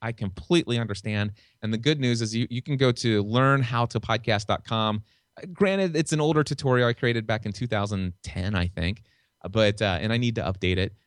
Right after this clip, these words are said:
But the, the thing is, is still today, I know that hundreds of people every single month are using it and telling me, "Cliff,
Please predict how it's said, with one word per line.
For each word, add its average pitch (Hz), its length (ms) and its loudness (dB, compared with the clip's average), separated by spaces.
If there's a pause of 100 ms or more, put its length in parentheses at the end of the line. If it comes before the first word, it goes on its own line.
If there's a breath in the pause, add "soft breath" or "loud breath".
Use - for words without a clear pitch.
But 139 120 2
the, 170 200 4
the 139 120 0
thing 185 200 -2
is, 165 120 0
is 143 100 -2
still 170 240 2
today, 165 340 -2
I 113 80 0
know 147 220 2
that 135 120 -4
hundreds 165 460 0
of 143 60 -6
people 131 400 -4
every 143 300 2
single 131 320 -2
month 110 260 0
are 104 40 2
using 120 340 2
it 87 140 -4
and 110 120 -2
telling 120 340 0
me, 101 160 0
"Cliff, 98 420 0